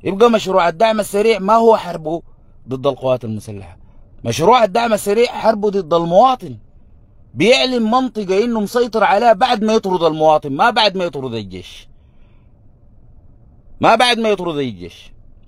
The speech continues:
عشرات المناطق في، في، في، في، في، في السودان الدعم السريع دخل، الجيش ذاته ما وصله.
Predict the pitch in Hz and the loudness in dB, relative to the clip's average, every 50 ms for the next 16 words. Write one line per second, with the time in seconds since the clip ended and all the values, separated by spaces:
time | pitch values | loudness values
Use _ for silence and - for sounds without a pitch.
0 | _ _ - - - - - - - - - - - - - - - - - - | _ _ -20 -20 -20 -20 -20 -20 -20 -20 -20 -20 -20 -20 -20 -20 -20 -20 -20 -20
1 | - - _ - - - - - - - - - - - - - - - - - | -20 -20 _ -20 -20 -20 -20 -20 -20 -20 -20 -20 -20 -20 -20 -20 -20 -20 -20 -20
2 | - - - 107 131 131 160 165 165 202 220 226 220 220 196 185 180 175 180 208 | -16 -4 0 0 0 2 4 4 6 6 4 4 2 0 0 0 0 0 2 4
3 | 214 233 226 208 185 127 139 160 156 147 127 - _ _ _ _ - - _ - | 2 2 2 -2 -8 -10 -10 -8 -8 -8 -10 -12 _ _ _ _ -20 -20 _ -8
4 | 139 139 - - - - 139 135 - - - - 143 - - - - 147 - - | -6 -6 -6 -10 -12 -12 -12 -12 -12 -14 -14 -14 -14 -14 -14 -16 -16 -14 -14 -12
5 | - 147 139 - - 156 160 160 196 214 214 208 185 147 160 202 202 196 180 - | -12 -12 -10 -8 -6 -6 0 4 4 6 6 4 2 0 0 0 0 -2 -4 -6
6 | 185 185 202 202 180 170 170 - 208 214 226 202 160 185 214 196 175 226 233 226 | -6 -6 -6 -4 -2 -4 -2 2 2 2 2 0 0 -2 -2 0 2 0 0 0
7 | 202 196 190 180 175 160 147 139 - 156 151 127 110 | -2 -2 2 4 4 4 2 0 -2 -4 -6 -6 -8